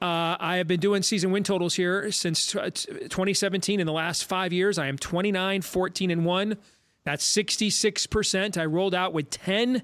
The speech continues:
season win total best bets. This is the most I've ever had. I typically have around six to eight. But there's just, there were too many I liked that I just could not say no to.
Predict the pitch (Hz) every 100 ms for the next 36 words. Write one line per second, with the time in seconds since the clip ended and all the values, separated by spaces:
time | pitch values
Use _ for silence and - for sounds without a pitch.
0 | - _ _ _ - - 233 202 202 214
1 | 196 208 190 190 190 - 196 208 - 180
2 | 170 143 151 151 185 202 180 170 160 170
3 | 175 160 208 196 175 165 160 151 151 151
4 | - 196 - 180 190 233 - - _ _
5 | _ _ _ - 180 180 190 - - 180
6 | 175 165 - 233 208 202 180 190 196 -
7 | 170 156 185 - 175 175 190 - 175 185
8 | 180 196 196